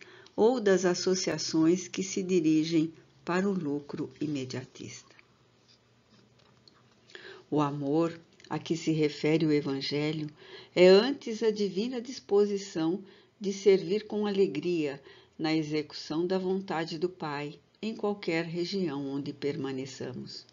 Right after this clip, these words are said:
Muita gente afirma que ama, contudo, logo que surjam circunstâncias contra os seus caprichos,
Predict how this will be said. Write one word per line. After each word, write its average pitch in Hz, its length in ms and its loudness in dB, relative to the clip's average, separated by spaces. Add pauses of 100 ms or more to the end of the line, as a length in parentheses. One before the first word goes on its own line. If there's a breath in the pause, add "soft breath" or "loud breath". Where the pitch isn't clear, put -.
(1160 loud breath)
Muita 170 360 4
gente 160 480 2
afirma 165 520 0
que 180 180 2
ama, 156 420 0 (440 loud breath)
contudo, 196 720 4
logo 196 440 6
que 196 160 -2
surjam 196 540 4
circunstâncias 156 1120 -4
contra 196 520 -2
os 151 60 -6
seus - 260 -2
caprichos, 185 840 -4